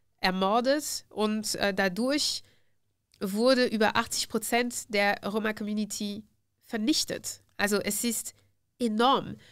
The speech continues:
Und Romnia und Sintese müssten bis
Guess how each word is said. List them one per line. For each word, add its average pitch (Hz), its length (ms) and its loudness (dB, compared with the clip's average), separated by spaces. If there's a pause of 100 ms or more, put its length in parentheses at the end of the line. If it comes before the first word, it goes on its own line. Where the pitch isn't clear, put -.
(240)
Und 262 460 2 (480)
Romnia 254 460 4
und 220 100 -2
Sintese 240 440 2
müssten 226 680 0
bis 269 460 0